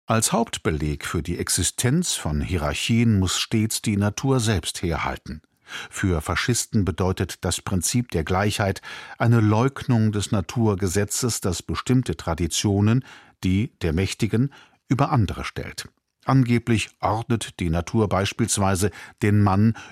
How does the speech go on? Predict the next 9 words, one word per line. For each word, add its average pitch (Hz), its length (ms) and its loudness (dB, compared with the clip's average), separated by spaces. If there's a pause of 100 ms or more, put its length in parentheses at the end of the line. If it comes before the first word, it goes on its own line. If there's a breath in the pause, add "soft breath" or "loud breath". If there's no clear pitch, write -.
über 110 240 2
die 82 140 -2
Frau - 380 -6 (220 loud breath)
und - 280 0
die 131 120 0
Angehörigen 113 880 2
der 98 240 0
auserwählten 82 800 -2
Nation 98 580 0